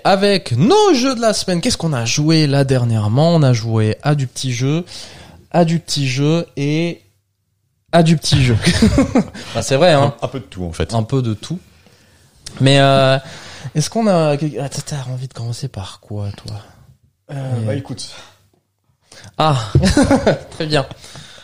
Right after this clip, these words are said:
Speaker 1: Alors, Scout.
Speaker 2: Donc.
Speaker 1: Ouais. Euh, on va enlever, euh, le, le, le, la réserve, le, la réserve d'eau, hein,
Speaker 2: J'en
Speaker 1: bien
Speaker 2: profite
Speaker 1: sûr.
Speaker 2: pour me resservir.
Speaker 1: Oui, tout à fait.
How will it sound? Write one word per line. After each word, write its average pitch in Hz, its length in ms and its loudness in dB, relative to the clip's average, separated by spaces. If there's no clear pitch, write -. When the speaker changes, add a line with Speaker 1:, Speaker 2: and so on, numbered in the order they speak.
Speaker 1:
Alors, 143 200 2
Scout. - 540 0
Speaker 2:
Donc. - 220 -4
Speaker 1:
Ouais. 120 320 4
Euh, 95 220 -2
on - 80 -8
va 104 220 0
enlever, 110 380 0
euh, 90 460 -4
le, 85 220 -6
le, 90 60 -6
le, - 120 -2
la 95 140 -2
réserve, 107 500 2
le, 90 240 -4
la 90 140 -4
réserve 113 380 2
d'eau, 120 260 0
hein, 104 60 -4
Speaker 2:
J'en 98 180 -2
Speaker 1:
bien - 20 -
Speaker 2:
profite 98 260 -6
Speaker 1:
sûr. 104 80 -6
Speaker 2:
pour 95 120 -6
me 95 100 -4
resservir. - 600 -6
Speaker 1:
Oui, 107 220 -6
tout - 120 -20
à 101 40 -4
fait. 104 220 -10